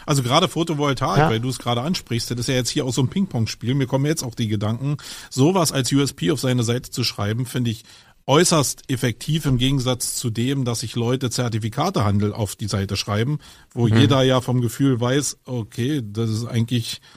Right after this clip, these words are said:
Speaker 1: äh, eine F-, voll Fake, ja, aber eine Photovoltaikanlage,
Speaker 2: Mhm.
Speaker 1: äh, da kannst du ja schon Invest tätigen von deinen Margen, die du hast, in eine ja zumindest, äh, ein bisschen in eine Sp-, in eine Stromersparnis. Finde ich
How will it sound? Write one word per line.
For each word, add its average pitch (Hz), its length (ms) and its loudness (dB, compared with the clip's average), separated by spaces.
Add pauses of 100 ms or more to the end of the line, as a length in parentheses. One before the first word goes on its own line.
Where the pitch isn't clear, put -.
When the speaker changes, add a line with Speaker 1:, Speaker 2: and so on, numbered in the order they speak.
(380)
Speaker 1:
äh, 127 80 -6
eine 127 200 0
F-, - 340 -4 (320)
voll 151 260 6
Fake, - 480 0 (140)
ja, 117 200 -2
aber 135 200 0
eine 123 160 2
Photovoltaikanlage, 143 1300 2 (440)
Speaker 2:
Mhm. 139 80 -8
Speaker 1:
äh, 135 200 2 (340)
da 127 180 -4
kannst 151 320 0
du 202 40 4
ja 160 120 6
schon 147 240 0
Invest 135 380 0
tätigen 160 480 -2
von 147 240 -2
deinen 131 220 0
Margen, 135 400 -2
die 131 100 -4
du 123 140 -2
hast, - 300 -2 (340)
in 156 300 2
eine 139 600 2 (340)
ja 127 100 -2
zumindest, 143 540 -2
äh, 135 220 -2 (140)
ein 127 220 -14
bisschen 139 320 2
in 139 60 -2
eine 131 160 4
Sp-, - 180 -8
in 135 80 -2
eine 127 100 2
Stromersparnis. 110 840 -2
Finde 139 200 2
ich 117 120 -6